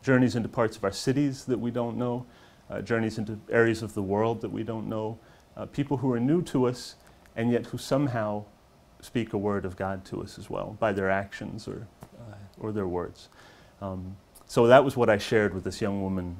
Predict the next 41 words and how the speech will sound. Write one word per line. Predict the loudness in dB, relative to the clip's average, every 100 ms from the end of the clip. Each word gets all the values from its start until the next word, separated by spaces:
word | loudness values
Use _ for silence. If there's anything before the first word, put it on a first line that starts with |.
| -8
uh, | -8
by | 0 0
Lake | 2 -2 -4
Michigan, | -8 -6 -10 -10 -12 -20 -20 -10
uh, | -6
one | 4 4 6
miracle | 2 0 -2 -8 -6
that | -4
I've | -4 -6
experienced. | -10 -6 -6 -4 -8 -12 -20 -20 -20 -20 -20 -20 -20 _ 4
And | 4
I |
think | 6 4 8
that | 10
is | 8
a | 4
power | 0 2 6 6 4
that, | 2 -2 -2
that, | -4 -4 -6
that | -4
the | -2
Word | 2 2 2
has | 0 -2 -4
for | -8 -8
us, | -8 -14 -14
uh, | -10 -8
that | -8
the | -4
sacraments | 0 0 0 -4 -4
have | 0 -2 -2
for | -2 -2
us, | -2 -2
that | 0 0 -4 -20 -10
like | 4 4 6
a, | 2 2 -4 -20 _ _ _ -2
like | -2 -2
a |
pebble | -10 -2 2 4 2
in | 0 -4
a |
pond | -2 2 2 2 -4